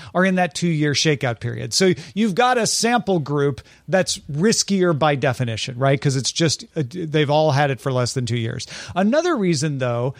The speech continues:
is that even though Apple doesn't target risky customers like Capital One does, Apple does go after a wider section of the public than most card issuers.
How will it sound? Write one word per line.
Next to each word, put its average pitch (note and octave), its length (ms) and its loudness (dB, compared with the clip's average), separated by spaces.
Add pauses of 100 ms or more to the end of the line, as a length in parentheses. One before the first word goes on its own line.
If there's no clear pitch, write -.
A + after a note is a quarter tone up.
(240)
is E3+ 140 0
that G#3+ 140 2
even A#3 300 0
though C4 160 2
Apple G#3 320 2
doesn't F#3+ 400 0
target F3 360 0
risky A#3 360 2
customers C#3 460 0
like C#3 140 2
Capital C3+ 320 0
One A#3+ 240 2
does, B2 340 0 (340)
Apple G#3 360 2
does G#3+ 440 2
go A3+ 220 4
after F#3+ 340 0
a F3+ 100 2
wider E3 540 2
section D#3 480 0
of C#3 140 -2
the D#3 80 -2
public D#3+ 680 0 (260)
than E3 380 2
most C#3+ 380 2
card C#3+ 300 2
issuers. F#3+ 800 2